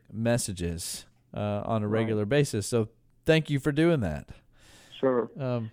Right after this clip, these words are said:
Speaker 2: Well, you know, the, it, the, the harvest is plentiful, you know, and, um, I, I'm still trying to get to new, know some of these new students, and I just felt like, hey, it's,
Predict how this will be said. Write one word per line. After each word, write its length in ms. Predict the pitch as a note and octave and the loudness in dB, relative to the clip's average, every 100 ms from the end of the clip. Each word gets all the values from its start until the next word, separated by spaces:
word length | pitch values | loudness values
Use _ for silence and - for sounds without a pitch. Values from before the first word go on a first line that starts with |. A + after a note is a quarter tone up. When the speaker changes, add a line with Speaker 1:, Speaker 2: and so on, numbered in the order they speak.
| - | 2
Speaker 2:
Well, 320 | C3+ C3 C3+ - - | 4 6 2 -4 0
you 120 | D3+ | 2
know, 140 | D3 C#3+ | 4 6
the, 260 | C#3 C3 - - A2+ - - - | 4 2 -6 -12 -12 -14 -20 -4
it, 260 | E3+ D#3+ - | 0 0 2
the, 220 | C#3 B2 - | 2 2 -2
the 80 | - | -6
harvest 400 | B2 D3+ D3+ D3+ C#3+ | 2 4 4 2 -2
is 60 | - | 2
plentiful, 480 | E3 D#3 - D3+ D#3 | 2 4 2 2 4
you 100 | D3+ | 2
know, 420 | D3 D3+ D#3 D3+ | 4 4 2 2
and, 340 | C3+ B2+ B2 B2 _ _ - | 2 2 0 -4 _ _ -4
um, 380 | C3+ B2 A#2+ A#2+ - | 0 2 2 0 2
I, 180 | A#2+ A#2 - | 2 2 4
I'm 200 | C3 D#3+ | 4 4
still 200 | - D#3 | 4 4
trying 240 | D3+ E3 D3+ | 4 2 2
to 60 | |
get 200 | C#3 D3 D3 | 4 2 4
to 40 | |
new, 300 | D3 D3 C#3+ - - | 2 4 2 -4 -4
know 260 | C#3+ D3 D3 | 2 4 2
some 100 | D3 | -2
of 60 | D3 | 0
these 140 | C#3+ C#3 | 0 2
new 140 | D3 - | -2 2
students, 460 | D3+ D3 C#3+ C#3+ _ | 2 2 0 -2 _
and 220 | B2+ A#2 A#2 _ _ _ - | -10 -10 -10 _ _ _ -4
I 120 | B2+ | -2
just 220 | B2+ B2+ - | 0 0 4
felt 140 | C3 | 6
like, 200 | B2 A#2+ | 6 4
hey, 220 | - D3+ C3+ | 2 4 6
it's, 200 | D3+ C3 | 4 -4